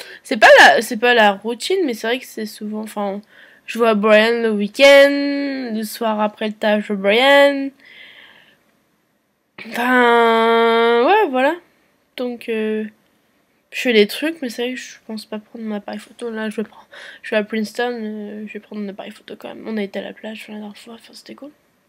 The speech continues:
Donc, euh, sinon, bah ouais, donc voilà, quoi. Je pense que j'ai fait le tour, euh, au bout de sept mois, c'est vrai que c'est un peu toujours les mêmes choses qui se répètent, donc, euh,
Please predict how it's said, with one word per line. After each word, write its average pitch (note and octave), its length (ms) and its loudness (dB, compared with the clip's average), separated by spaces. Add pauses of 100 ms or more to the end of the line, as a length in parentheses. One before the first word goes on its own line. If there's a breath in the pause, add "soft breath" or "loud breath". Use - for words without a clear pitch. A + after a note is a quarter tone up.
(960 loud breath)
Donc, D#4 320 -4
euh, C#4 300 0
sinon, B3+ 340 -10
bah B3+ 240 -8
ouais, F4 80 -10
donc B3+ 260 -12
voilà, C#4+ 260 -14
quoi. D#4+ 160 -18 (1160 loud breath)
Je - 120 -14
pense C#4 220 -2
que C#4+ 120 -2
j'ai C4 140 -4
fait B3+ 200 -4
le A3 100 -10
tour, C#4 360 -6
euh, A#3 300 -8 (360)
au A#3+ 100 -6
bout A#3 180 -4
de G#3+ 60 -12
sept - 260 -2
mois, D#4 120 2
c'est D4+ 120 -4
vrai C4+ 120 0
que - 60 -12
c'est - 240 -8
un A#3 160 -4
peu B3+ 140 -8
toujours C4 260 -8
les B3 120 -6
mêmes A3+ 240 -8
choses B3+ 240 -8
qui B3+ 100 -12
se B3 80 -14
répètent, G#3+ 500 -8
donc, G#3+ 280 -16
euh, - 220 -14